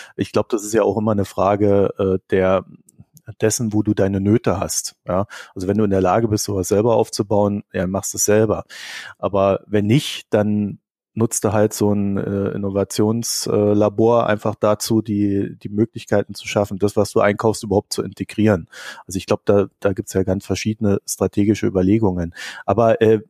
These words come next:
worauf es ja im Endeffekt dann hinausläuft, ist, ähm, und darauf will ich so ein bisschen hin,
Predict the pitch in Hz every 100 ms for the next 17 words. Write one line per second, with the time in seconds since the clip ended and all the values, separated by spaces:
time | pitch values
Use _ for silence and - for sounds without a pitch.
0 | _ 107 101 135 - 117 110 107 139 -
1 | 131 - 107 104 98 98 151 226 - 92
2 | 87 - - 95 92 - - - 98 95
3 | 95 95 95 95 95 95 98 107 120 113
4 | 113 - 104 107 - 95 98 127 98